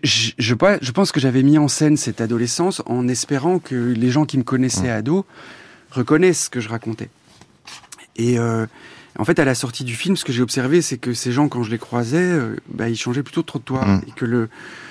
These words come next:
Speaker 1: le silence, il se, il se faisait de plus en plus grand. Et j'ai commencé à avoir honte et tout ça. Enfin, et puis, euh, donc, une pe-,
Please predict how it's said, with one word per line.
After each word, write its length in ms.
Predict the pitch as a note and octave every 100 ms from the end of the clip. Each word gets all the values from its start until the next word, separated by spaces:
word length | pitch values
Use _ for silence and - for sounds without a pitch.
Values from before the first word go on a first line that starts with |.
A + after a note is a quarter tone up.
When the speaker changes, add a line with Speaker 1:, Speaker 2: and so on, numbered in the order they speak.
| - - - _ -
Speaker 1:
le 140 | A#2+
silence, 520 | A#2 C3+ C#3+ F#3 -
il 100 | C3+
se, 720 | A2 - A#2+ A2+ A2 A2 D2 -
il 80 |
se 140 | - -
faisait 220 | B2 C#3
de 40 | B2
plus 180 | C3
en 100 | C3
plus 120 | A#2+ C#3
grand. 280 | C3 C3+
Et 80 | C3
j'ai 120 | A2+
commencé 320 | G#2+ A2+ A#2 B2+
à 40 |
avoir 260 | B2 C3 -
honte 300 | A#2+ A#2+ B2+
et 40 | -
tout 100 | -
ça. 100 | A#2+
Enfin, 200 | A#2 G#2 - - - - - - - - -
et 100 | B2+
puis, 340 | A#2+ D#3+ G3+ G3
euh, 680 | D3 C#3 C3+ C3+ A2 F#2
donc, 220 | - C3 A#2+ -
une 160 | B2
pe-, 180 | A#2+ C3